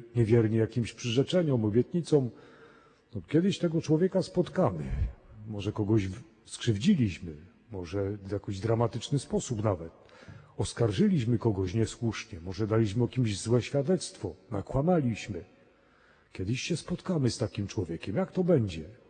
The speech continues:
Przyjdziemy do nieba, patrzymy, a tam on siedzi. Ojejku,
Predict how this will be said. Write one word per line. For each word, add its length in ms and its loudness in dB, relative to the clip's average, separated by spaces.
Przyjdziemy 400 2
do 120 4
nieba, 240 2
patrzymy, 420 -2
a 80 2
tam 220 2
on 220 4
siedzi. 520 0
Ojejku, 520 4